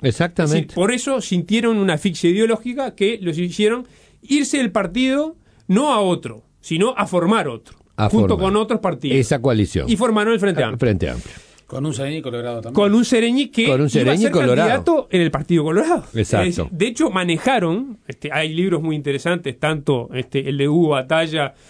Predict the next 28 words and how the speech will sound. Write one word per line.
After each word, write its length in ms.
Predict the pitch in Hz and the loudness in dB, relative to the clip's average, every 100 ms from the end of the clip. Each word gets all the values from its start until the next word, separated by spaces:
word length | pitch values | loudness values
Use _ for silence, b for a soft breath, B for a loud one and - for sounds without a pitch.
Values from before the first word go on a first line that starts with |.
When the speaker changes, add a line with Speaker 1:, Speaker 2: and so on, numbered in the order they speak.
| b b | b b
Speaker 2:
eh, 300 | 151 139 139 - | 0 2 0 0
como 400 | 165 165 151 135 | 0 2 0 0
el 100 | 139 | -6
de 60 | |
Selmar 340 | 127 139 151 156 | -4 -4 -4 -4
Michelini, 720 | 135 139 160 151 143 190 135 | -2 0 0 0 -2 -6 -10
eh, 240 | 127 123 | -10 -10
de 140 | 131 120 | -10 -12
hace 220 | 113 120 | -12 -12
pocos 380 | - 139 123 147 | -10 -8 -6 -6
años, 500 | 131 131 185 233 - | -4 -2 -2 -4 -10
eh, 60 | - | -16
Speaker 3:
El 100 | 127 | -8
Speaker 2:
los 80 | 117 | 0
Speaker 3:
de 40 | 151 | 2
Mauricio 200 | 156 170 | 4 2
Speaker 2:
dos. 80 | 127 | 0
Speaker 3:
Rodríguez. 500 | 123 110 95 - - | -6 -10 -12 -18 -8
Speaker 2:
Exactamente, 680 | 165 180 170 151 160 156 147 | -4 -2 -2 0 0 0 0
Speaker 1:
Exacto. 140 | 143 | 0
Speaker 2:
de, 60 | - | 0
de 20 | |
Speaker 3:
Rodríguez 280 | 156 160 170 | 0 2 2
Speaker 2:
Rodríguez. 220 | 165 190 208 | 2 2 2
Speaker 3:
García, 120 | 175 | 2
Mauricio 280 | 147 143 131 | -2 -4 -4
Rodríguez. 180 | 123 - | -2 0
Speaker 2:
Exactamente, 720 | 196 185 160 151 139 196 226 | 0 0 0 -2 0 0 0